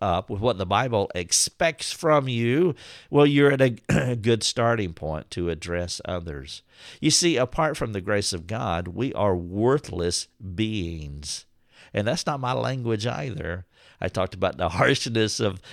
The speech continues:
Matthew seven for our postmodern sensitivities when Jesus said we are hypocrites. In Romans three, Paul says that we are worthless without God.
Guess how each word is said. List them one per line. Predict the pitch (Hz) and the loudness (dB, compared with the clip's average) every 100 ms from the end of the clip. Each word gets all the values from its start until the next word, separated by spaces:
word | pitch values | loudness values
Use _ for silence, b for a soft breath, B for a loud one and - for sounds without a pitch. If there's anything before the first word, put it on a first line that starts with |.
| B | B
Matthew | 107 110 107 120 113 | 0 0 2 2 2
seven | - 143 135 92 | 2 2 2 0
for | - 92 | -2 -2
our | 87 | 0
postmodern | 87 92 87 98 95 95 | 0 -2 -2 -2 -2 -2
sensitivities | - 107 117 127 120 104 87 82 | -6 -4 -4 -2 -2 -2 -4 -4
when | 85 87 | -6 -6
Jesus | 95 113 95 | -6 -6 -6
said | - 95 | -4 -4
we | 104 | -4
are | 101 104 | -2 -4
hypocrites. | 120 120 - 95 92 - - _ _ _ _ _ _ _ _ _ _ - - | -6 -10 -10 -10 -10 -12 -16 _ _ _ _ _ _ _ _ _ _ -20 -6
In | 107 | -4
Romans | 95 101 90 80 - - | 0 0 0 -4 -8 -6
three, | 95 117 85 85 b b b b - | -4 -2 -4 -8 b b b b -6
Paul | 98 - | -4 -2
says | - 62 78 101 | -6 -4 -4 -4
that | 87 | -6
we | 82 87 | -4 -2
are | 92 90 | -2 -2
worthless | - 92 95 135 - 65 - | -4 -4 -4 -4 -8 -10 -10
without | - - 64 69 | -12 -8 -6 -6
God. | - 78 73 78 80 82 | -6 -6 -4 -6 -8 -14